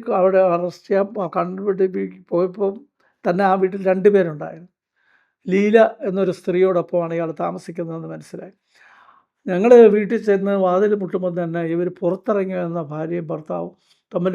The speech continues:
വഴക്കുണ്ടാവുകയും അടി കൂടുകയും ചെയ്തു. ഞങ്ങൾ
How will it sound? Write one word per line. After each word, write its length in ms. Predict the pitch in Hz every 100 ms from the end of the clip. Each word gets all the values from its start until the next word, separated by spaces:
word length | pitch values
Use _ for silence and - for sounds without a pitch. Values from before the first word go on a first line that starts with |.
| 160
വഴക്കുണ്ടാവുകയും 880 | 160 175 180 208 180 180 165 165 160
അടി 220 | 156 180
കൂടുകയും 400 | 190 185 165 160
ചെയ്തു. 220 | 170 165 - _ _ _ _ _ _ _ _ _ _ 180
ഞങ്ങൾ 300 | 170 190